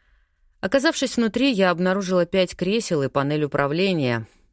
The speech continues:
Генерал устроился перед ней, что-то нажимая, отчего загорелся экран, который, оказывается, был размещен со всех сторон. Он выполнял функцию окон,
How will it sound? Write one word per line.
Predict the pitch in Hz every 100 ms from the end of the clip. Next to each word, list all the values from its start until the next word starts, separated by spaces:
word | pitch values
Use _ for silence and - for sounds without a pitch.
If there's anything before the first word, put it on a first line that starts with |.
| -
Генерал | 143 147 147 170 202
устроился | 147 - 165 180 165 -
перед | - 135 127
ней, | 151 160
что-то | - 143
нажимая, | 139 135 135 135 139 123 113 - _ _ - - -
отчего | 147 - 165 175
загорелся | 160 151 156 160 - 156
экран, | 147 180 202 190
который, | 127 135 131
оказывается, | 131 180 180 160 - 139
был | 165 226
размещен | 185 160 151 - 175 160
со | - 135
всех | 117 147 147
сторон. | - 123 113 113 - _ _ _ _ _ - - - _ _ _ _ _ _ _ _ -
Он | 170 170
выполнял | 165 165 170 165
функцию | 160 175 165 - 165 160 -
окон, | 202 196 139 127